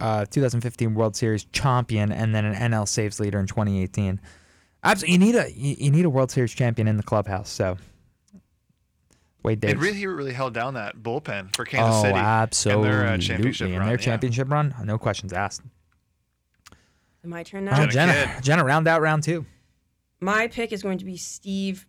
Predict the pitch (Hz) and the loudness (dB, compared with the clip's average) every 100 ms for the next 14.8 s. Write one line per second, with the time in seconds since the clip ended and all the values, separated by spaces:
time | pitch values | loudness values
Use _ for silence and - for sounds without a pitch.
0 | _ - 180 294 - - - - 104 110 | _ -12 -10 -10 -12 -14 -10 -4 -2 -2
1 | - - 95 101 104 117 110 180 208 285 | -4 -4 -2 0 -2 -4 -4 0 0 0
2 | 120 180 196 226 208 - 190 185 175 180 | 0 0 0 -2 0 2 2 0 -2 -6
3 | 180 175 175 175 - 196 208 _ - 165 | -8 -8 -8 -8 -8 -8 -8 _ -12 -8
4 | 156 151 170 160 - 190 175 214 - - | -8 -6 -8 -6 -6 -4 -4 -6 -12 -20
5 | _ _ _ - 160 156 165 - 202 190 | _ _ _ -10 -8 -6 -8 -2 -2 0
6 | 190 196 196 180 180 175 175 180 180 170 | -2 -2 -4 -6 -6 -6 -4 -6 -4 -8
7 | 165 170 160 165 - 170 156 151 - 196 | -6 -6 -6 -10 -12 -8 -8 -10 -6 -4
8 | 185 - _ _ _ _ _ - - - | -4 -8 _ _ _ _ _ -20 -20 -4
9 | 196 202 190 - 101 147 104 131 190 196 | 0 2 0 -6 0 0 2 2 2 0
10 | 196 185 208 - 233 226 202 - 247 208 | -4 -4 -6 -6 -8 -8 -8 -8 -8 -8
11 | 180 175 196 202 196 240 185 160 - 180 | -8 -4 -6 -6 -12 -12 -10 -10 -8 -10
12 | 175 180 180 - 147 139 127 _ _ _ | -8 -10 -12 -14 -20 -20 -20 _ _ _
13 | _ - 143 165 202 220 320 131 139 110 | _ -10 -6 -6 -6 -8 -8 -8 -6 -6
14 | 104 98 123 110 101 - 95 | -6 -8 -10 -10 -10 -10 -12